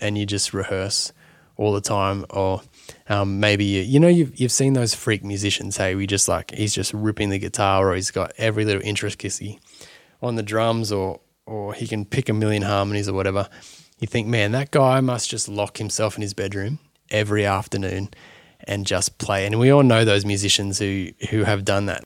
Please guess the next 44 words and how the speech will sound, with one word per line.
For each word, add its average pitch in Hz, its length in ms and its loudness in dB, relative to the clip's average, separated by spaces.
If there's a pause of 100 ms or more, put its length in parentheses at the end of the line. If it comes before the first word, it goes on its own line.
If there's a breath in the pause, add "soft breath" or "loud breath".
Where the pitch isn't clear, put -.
(100)
just 104 200 0
lock 101 200 2
themselves 101 320 2
in - 20 4
their 98 80 4
room 98 160 4
for 98 400 2
eight 98 160 4
hours 98 380 2
and 95 80 -4
they 95 80 -2
just 104 180 -4
play. - 140 -10 (320 loud breath)
I 123 180 8
was 131 160 8
one 98 140 4
of 95 60 2
those. 92 220 0
When 110 120 4
I 113 60 8
was 107 120 6
a 104 60 -4
kid, 104 480 0
um, 95 340 2 (280)
this 104 200 -2
is 101 80 -4
funny, 98 240 2
my 101 140 6
mum, 104 480 4 (560)
I 98 80 2
think 123 260 0
regrettably, 117 640 6
for 117 220 0
probably 113 420 4
about 110 160 2
ten 110 240 2
years, 131 300 0 (680 loud breath)
hooked - 240 4
me 117 60 8
up 117 120 4
with 117 100 4
a 107 80 6
drum 113 280 4
kit. 170 200 4